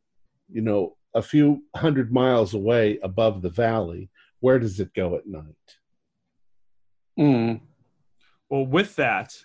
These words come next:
Speaker 3: a-, a-, as you say that, you, um, ev-, the outside, you, you can see, um, it starts to get dark, and it's almost like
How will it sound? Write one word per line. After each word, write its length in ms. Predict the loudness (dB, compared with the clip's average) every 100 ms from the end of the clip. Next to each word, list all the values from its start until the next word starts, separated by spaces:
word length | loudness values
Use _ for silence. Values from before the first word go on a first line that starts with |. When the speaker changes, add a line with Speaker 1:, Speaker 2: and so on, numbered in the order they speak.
| _ _ -6
Speaker 3:
a-, 40 | -4 0 0 0
a-, 20 |
as 240 | 0 0 0
you 80 | -4
say 240 | 0 0
that, 320 | 0 -4 -6 _
you, 320 | -12 -10 -10 -8
um, 440 | -6 -6 -8 -12 -16 _ -10
ev-, 220 | -10 -10 _ _ _ _ -16 -16 -16 _ _ _ _ _ _ _
the 280 | -8 -2 0
outside, 680 | 0 -2 -2 0 0 -2
you, 140 | -8 -10
you 240 | -6 -8
can 140 | -8
see, 360 | -8 -4 -2 -2
um, 460 | -2 -2 -4 -10 -14 _ _ _ _ _ _ _ _ _ _
it 160 | -10 -4
starts 380 | -2 -2 -2
to 420 | -8 -4 -4 -6 -8
get 240 | -8 -8
dark, 320 | -10 -10 -12 -20 -20 _ _ _ _
and 540 | -8 -4 -2 -4 -6 -6
it's 200 | -6 -6
almost 680 | -4 -2 0 0 -2 -4 -6
like 460 | -2 0 -2 -6